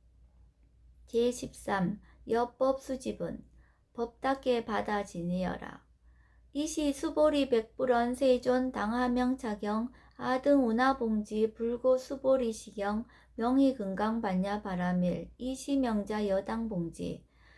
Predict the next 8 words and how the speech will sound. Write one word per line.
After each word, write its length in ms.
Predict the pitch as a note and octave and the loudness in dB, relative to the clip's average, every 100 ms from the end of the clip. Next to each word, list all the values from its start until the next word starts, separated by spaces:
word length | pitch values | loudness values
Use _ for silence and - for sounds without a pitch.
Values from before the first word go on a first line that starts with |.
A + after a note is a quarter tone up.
| - _ | -20 _
소위자 720 | - D#4+ E4 D#4+ D#4 A#3+ A3+ A#3+ | -6 2 4 4 4 2 2 0
수보리 560 | D4+ C#4+ C#4+ C#4 B3+ | -2 6 6 6 2
불설 460 | C4 B3+ C#4 C4+ C4+ | -2 -2 4 4 4
반야 380 | G3 G3 A3 A#3 | 0 -2 -2 -2
바라밀, 640 | F#3+ F#3 F#3 F#3+ G#3+ B3+ - - - | -4 -2 -2 -2 -2 -4 -10 -18 -8
즉비 440 | B3+ - C4+ C4+ | -8 -4 -2 0
반야 380 | A3 F#3 G3 G3+ | 0 -2 -4 -6
바라밀, 640 | F#3 F3+ F3 F3+ G3 A3 | -6 -4 -2 -4 -4 -8